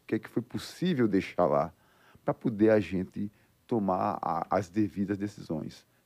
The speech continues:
né? Mas a, a educação de qualidade e a saúde de qualidade, a gente precisa perseguir isso.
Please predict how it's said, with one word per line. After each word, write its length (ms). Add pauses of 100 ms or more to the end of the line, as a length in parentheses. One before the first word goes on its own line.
né? 260 (340)
Mas 540 (260)
a, 580 (640)
a 140
educação 680
de 120
qualidade 600 (1120)
e 280
a 80
saúde 580
de 140
qualidade, 800 (380)
a 80
gente 220
precisa 360
perseguir 640
isso. 320